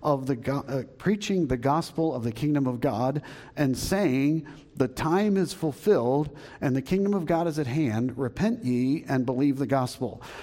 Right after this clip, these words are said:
Now, w-, Matthew's account, if you have your harmony, this is real easy. Otherwise, in your Bible, you have to turn back to Matthew chapter four and, uh, verse number seventeen. In Matthew four seventeen, Matthew says it this way,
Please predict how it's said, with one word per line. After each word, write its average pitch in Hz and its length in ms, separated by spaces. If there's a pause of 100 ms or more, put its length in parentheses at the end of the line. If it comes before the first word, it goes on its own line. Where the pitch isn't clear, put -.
Now, 131 200
w-, 135 440
Matthew's 151 640
account, 127 460
if 117 120
you 123 120
have 127 160
your 113 100
harmony, 135 420
this 113 220
is 107 100
real 151 240
easy. 117 320
Otherwise, 127 520
in 117 100
your 117 100
Bible, 127 400
you 120 100
have 117 160
to 120 120
turn 131 300
back 123 240
to 117 80
Matthew 123 320
chapter 120 320
four 147 420 (380)
and, 113 360
uh, 113 140
verse 123 300
number 120 180
seventeen. 127 1000 (720)
In 131 140
Matthew 131 340
four 165 240
seventeen, 139 680
Matthew 147 340
says 123 220
it 120 100
this 185 220
way, 131 260